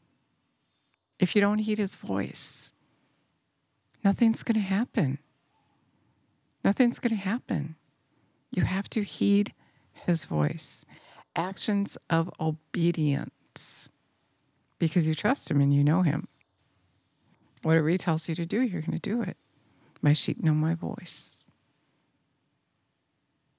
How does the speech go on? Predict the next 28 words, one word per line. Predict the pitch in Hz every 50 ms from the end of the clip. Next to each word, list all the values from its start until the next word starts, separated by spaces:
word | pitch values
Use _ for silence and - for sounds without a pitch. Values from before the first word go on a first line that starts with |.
| _ _ _ _ _ _ _ _ _ _ _ _ _ _ _ _ _ _ _ _ -
And | - 170
so | - - 185
if | 175 -
you | -
never | 175 175 165 160 165 -
asked | - 165 165 160 - - -
him | - 165
to | 160 160
come | - - 165 156 156
and | 156 160 165
live | 165 165 170
on | 165 156
the | 151 156
inside | 160 165 170 - - - 50 -
of | - -
you, | - - 196 190 - _ _ _ _ _ _ _ _ _ _ _ _ _ _ _ _ _ _ _ _ _ _ _ -
I'll | 196
pray | - - - 262 285
with | 262 196
you | 165 160 160
right | 156 160 -
now. | - 185 185 185 165 - _ _ _ _ _ _ _ _ _ _ _ _ _ _ _ _ _ _ _ _ _
I'll | - -
pray | - - 180 180
with | 180 170
you | 175 180
right | 175 170 - _ -
now. | 180 170